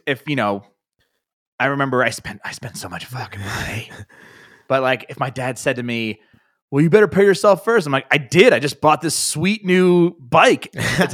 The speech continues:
Speaker 1: awesome. I paid it. I paid for it myself."
Speaker 2: I'm riding it all the way to the bank to take
Speaker 1: Yeah.
Speaker 2: cash out.
Speaker 1: To buy more, <laughs> to buy
Speaker 2: <laughs>
Speaker 1: cap guns, Dad.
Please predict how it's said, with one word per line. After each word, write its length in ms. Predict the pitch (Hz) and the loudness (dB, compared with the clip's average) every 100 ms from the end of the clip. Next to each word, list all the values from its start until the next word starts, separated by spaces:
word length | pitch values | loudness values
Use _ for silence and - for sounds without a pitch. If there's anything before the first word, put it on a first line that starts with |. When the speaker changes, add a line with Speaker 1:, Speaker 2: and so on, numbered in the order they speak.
| - | 0
Speaker 1:
awesome. 380 | 151 202 196 | 0 2 2
I 80 | 135 | 0
paid 320 | 120 151 208 | 0 0 2
it. 60 | 202 | 0
I 60 | 123 | -6
paid 300 | - 190 226 | 0 0 0
for 200 | 160 131 | 0 -2
it 80 | 113 | -2
myself." 380 | 107 - 208 156 | -4 2 4 6
Speaker 2:
I'm 160 | 156 | 4
riding 320 | 160 180 180 | 2 4 6
it 80 | 185 | 4
all 240 | 160 175 180 | 4 6 6
the 60 | |
way 120 | 175 170 | 6 4
to 120 | 156 | 0
the 80 | 143 | -4
bank 480 | 113 156 180 127 | 2 4 4 0
to 100 | - - | -8 -4
take 240 | - - | -4 -4
Speaker 1:
Yeah. 220 | - 190 190 | -2 2 2
Speaker 2:
cash 180 | 185 | 2
out. 320 | 131 104 104 220 _ _ _ _ - _ | -2 -4 -6 -12 _ _ _ _ -20 _
Speaker 1:
To 100 | - | -6
buy 240 | 143 151 165 | 0 4 4
more, 320 | 156 165 170 | 4 6 6
<laughs> 20 | |
to 340 | 143 240 196 160 | 4 0 -2 0
buy 160 | 156 | 0
Speaker 2:
<laughs> 60 | 135 | 0
Speaker 1:
cap 300 | 156 170 180 | 2 0 0
guns, 340 | 151 113 101 | -2 -2 -4
Dad. 460 | - 101 107 143 151 | -6 -2 0 0 -4